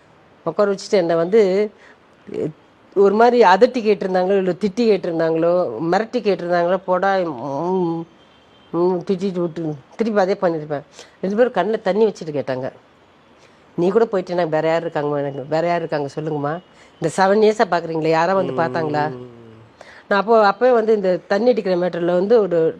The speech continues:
Speaker 1: ஃபோர் டைம்ஸ் வந்து ஹாஸ்பிட்டல் அட்மிட் ஆயிட்டேன். ஆமா, நிஜமா யாரும் வந்து பார்க்கல. மெட்ராஸ்லேருந்து வந்தாங்க, பார்ப்பாங்க, போவாங்க. அவங்க கூட வந்தாங்கன்னா என்ன, ஒரு வாரம் இருப்பாங்க, பத்து நாள் இருப்பாங்க. பசங்கெல்லாம் ஸ்கூலுக்கு போகணும். இங்க இருக்கவங்க ஒருத்தர் கூட வரல.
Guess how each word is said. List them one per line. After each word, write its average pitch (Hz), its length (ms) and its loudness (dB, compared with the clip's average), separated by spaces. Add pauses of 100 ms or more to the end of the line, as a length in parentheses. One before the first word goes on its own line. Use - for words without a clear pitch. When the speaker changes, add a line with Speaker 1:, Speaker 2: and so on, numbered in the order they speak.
Speaker 1:
ஃபோர் 220 180 4
டைம்ஸ் 226 280 2
வந்து 180 560 -2 (540)
ஹாஸ்பிட்டல் 180 500 -2
அட்மிட் 139 220 -6
ஆயிட்டேன். 131 260 -4 (420)
ஆமா, 254 180 4
நிஜமா 214 340 2
யாரும் 185 300 4
வந்து 160 220 -2
பார்க்கல. 139 320 -2 (420)
மெட்ராஸ்லேருந்து 247 460 2
வந்தாங்க, 226 480 2
பார்ப்பாங்க, 220 320 2 (100)
போவாங்க. 190 260 2
அவங்க 233 220 6
கூட 240 240 0
வந்தாங்கன்னா 240 240 2
என்ன, 226 220 2
ஒரு 208 160 2
வாரம் 220 280 4
இருப்பாங்க, 220 200 -2
பத்து 196 240 -4
நாள் 196 140 -2
இருப்பாங்க. 151 420 -4 (480)
பசங்கெல்லாம் 233 400 2
ஸ்கூலுக்கு 214 320 -6
போகணும். 202 220 2
இங்க 240 160 2
இருக்கவங்க 269 360 0
ஒருத்தர் 311 160 -6
கூட 339 280 0
வரல. 131 220 -8